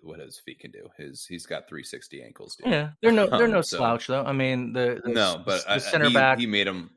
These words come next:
Speaker 2: the main
Speaker 1: he made
Speaker 2: center
Speaker 1: him
Speaker 2: back is on the New
Speaker 1: look
Speaker 2: Zealand
Speaker 1: silly.
Speaker 2: national team for them.
Speaker 1: Okay.
Speaker 2: You know, they, uh, <laughs> they started a,
Speaker 1: I don't remember
Speaker 2: a
Speaker 1: ever watching New Zealand do anything.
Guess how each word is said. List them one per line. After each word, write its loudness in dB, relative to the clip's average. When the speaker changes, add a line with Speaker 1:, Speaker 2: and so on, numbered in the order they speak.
Speaker 2:
the -4
main 2
Speaker 1:
he -4
made 0
Speaker 2:
center 2
Speaker 1:
him -2
Speaker 2:
back 0
is -6
on 0
the -2
New -4
Speaker 1:
look -4
Speaker 2:
Zealand -2
Speaker 1:
silly. -6
Speaker 2:
national -8
team -12
for -8
them. -8
Speaker 1:
Okay. -10
Speaker 2:
You -6
know, -4
they, -4
uh, -8
<laughs> -18
they -4
started -2
a, 0
Speaker 1:
I -8
don't -8
remember -4
Speaker 2:
a -4
Speaker 1:
ever -6
watching -10
New -12
Zealand -14
do -12
anything. -16